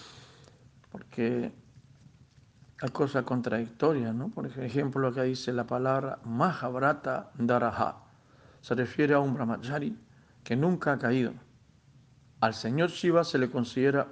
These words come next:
uno de los mejores yogis y sin embargo estaba abrazando a su esposa ante grandes personas santas.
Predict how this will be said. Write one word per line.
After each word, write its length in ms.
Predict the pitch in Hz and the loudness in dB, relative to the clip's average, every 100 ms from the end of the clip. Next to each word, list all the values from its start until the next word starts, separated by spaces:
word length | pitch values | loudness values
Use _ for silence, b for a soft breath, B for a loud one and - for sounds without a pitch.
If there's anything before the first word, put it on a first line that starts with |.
| - | 0
uno 240 | 170 160 | 2 2
de 60 | 139 | 2
los 140 | 110 | 0
mejores 520 | 110 101 165 165 139 | -4 0 2 2 0
yogis 720 | 123 160 131 - - - - b b b b - | 6 6 6 -2 -12 -16 -18 b b b b -8
y 80 | 127 | -4
sin 200 | 175 165 | 0 0
embargo 540 | 151 143 147 156 - | 4 4 4 0 -4
estaba 380 | 117 - 127 135 | -10 2 4 4
abrazando 560 | 127 110 - - - - | 2 -2 -2 -2 0 -2
a 60 | |
su 120 | - - | -4 -12
esposa 580 | - - - - - - _ _ - - _ - | -4 -4 -2 -6 -10 -12 _ _ -20 -20 _ -2
ante 300 | 151 156 135 | 0 0 0
grandes 340 | 131 156 156 | 2 2 0
personas 440 | - - - 170 135 | -4 -6 -6 -8 -8
santas. 460 | - - - - | -12 -14 -18 -20